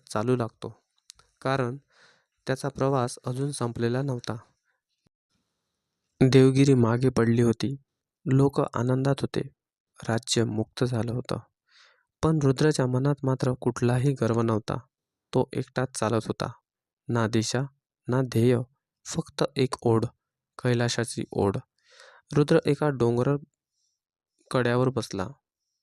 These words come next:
पहिल्यांदाच त्याच्या मनात प्रश्न आला, "मी खरंच योग्य मार्गावर आहे का?" की मी फक्त महादेवाच्या शक्तीचा उपयोग करतोय. त्याच्या डोळ्यातून अश्रू वाहू लागले.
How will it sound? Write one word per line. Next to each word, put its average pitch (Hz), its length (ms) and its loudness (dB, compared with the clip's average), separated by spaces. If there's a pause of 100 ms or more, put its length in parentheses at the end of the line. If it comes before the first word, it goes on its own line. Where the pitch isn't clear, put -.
(160)
पहिल्यांदाच 123 640 -2
त्याच्या 123 200 0
मनात 120 280 -2 (140)
प्रश्न 127 300 -4
आला, 107 280 -2 (640)
"मी 127 180 2
खरंच 135 400 -2 (100)
योग्य 120 360 0
मार्गावर 131 440 0 (120)
आहे 131 200 -4
का?" 117 220 -6 (640)
की 165 80 2
मी 160 160 4
फक्त - 400 -4
महादेवाच्या 135 640 0
शक्तीचा - 580 -4
उपयोग 123 400 -2
करतोय. - 320 -6 (880)
त्याच्या 139 260 -2
डोळ्यातून 131 440 2 (120)
अश्रू - 320 0
वाहू 117 200 2
लागले. 120 340 -4